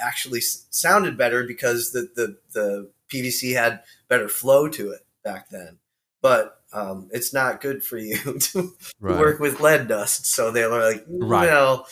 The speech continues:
Speaker 1: bad
Speaker 2: Okay.
Speaker 1: idea." So
Speaker 2: Yeah.
Speaker 1: we're, like, at square one with, um, you know, like, like, trying to make things,
Speaker 2: The
Speaker 1: like, sound
Speaker 2: science
Speaker 1: good again.
Speaker 2: behind
Speaker 1: Yeah.
Speaker 2: it.
Speaker 1: Yeah, yeah, yeah. There's a whole lot of factors going on.
Speaker 2: I, right. It's, and it's like you said earlier, you know, like, you've ha-, you have, like,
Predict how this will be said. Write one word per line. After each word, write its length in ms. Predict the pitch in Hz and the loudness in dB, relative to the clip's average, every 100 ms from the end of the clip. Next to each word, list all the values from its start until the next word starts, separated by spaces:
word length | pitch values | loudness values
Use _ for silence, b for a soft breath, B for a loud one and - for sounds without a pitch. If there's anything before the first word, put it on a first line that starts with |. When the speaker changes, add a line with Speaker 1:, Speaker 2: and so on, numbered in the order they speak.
| B B | B B
Speaker 1:
bad 160 | - 147 | 4 6
Speaker 2:
Okay. 100 | 131 | 6
Speaker 1:
idea." 340 | 127 123 101 - _ _ _ _ - | 6 4 2 -4 _ _ _ _ 0
So 100 | 107 | 4
Speaker 2:
Yeah. 400 | 98 80 78 80 85 - | 4 4 0 -2 -6 -4
Speaker 1:
we're, 120 | 156 | 4
like, 220 | 156 156 | 4 4
at 100 | 127 | 2
square 340 | - 151 139 | 2 4 4
one 300 | 127 131 131 | 6 4 4
with, 240 | 117 113 - | 0 -4 -4
um, 400 | 101 98 98 95 _ _ _ _ _ _ _ _ _ - - | -4 -6 -12 -18 _ _ _ _ _ _ _ _ _ -20 -6
you 120 | 117 | -4
know, 220 | 101 98 | -4 -4
like, 300 | 101 104 - _ | -6 -6 -8 _
like, 240 | 113 110 101 | -4 -4 -2
trying 240 | 127 110 | -4 -4
to 40 | 113 | -2
make 220 | 113 101 | -4 -4
things, 260 | 120 110 - | -8 -10 -6
Speaker 2:
The 60 | |
Speaker 1:
like, 80 | 107 | -4
sound 200 | - 98 101 | 0 0 2
Speaker 2:
science 200 | 80 78 | 0 -4
Speaker 1:
good 100 | - | -10
again. 120 | - - | -16 -16
Speaker 2:
behind 340 | 92 90 80 73 | -8 -6 -4 -6
Speaker 1:
Yeah. 40 | 71 | -8
Speaker 2:
it. 120 | - | -6
Speaker 1:
Yeah, 120 | 147 143 | 0 2
yeah, 120 | 143 | 4
yeah. 180 | 135 - B B B - | 2 -2 B B B 0
There's 160 | 202 | 2
a 60 | 208 | 4
whole 140 | 233 | 4
lot 160 | 226 175 | 4 4
of 80 | 156 | 4
factors 380 | 180 180 120 117 | 2 2 -4 -4
going 240 | 127 120 | -2 -2
on. 180 | 123 175 | -2 -4
Speaker 2:
I, 60 | - _ _ _ _ | -4 _ _ _ _
right. 260 | 170 170 160 | 2 2 2
It's, 160 | 165 | 0
and 200 | 165 170 160 | 0 2 2
it's 120 | 160 | 2
like 220 | 180 - | 0 -2
you 80 | 135 | -2
said 280 | - 131 104 | 2 2 2
earlier, 520 | 135 156 175 127 98 | 2 4 4 4 2
you 120 | 95 95 | 2 0
know, 160 | 95 | -2
like, 240 | 90 95 123 | -4 -6 -8
you've 100 | 107 | -6
ha-, 120 | 120 | -4
you 180 | 123 110 | -4 -4
have, 380 | 107 131 139 120 | -2 2 2 2
like, 180 | 104 | 0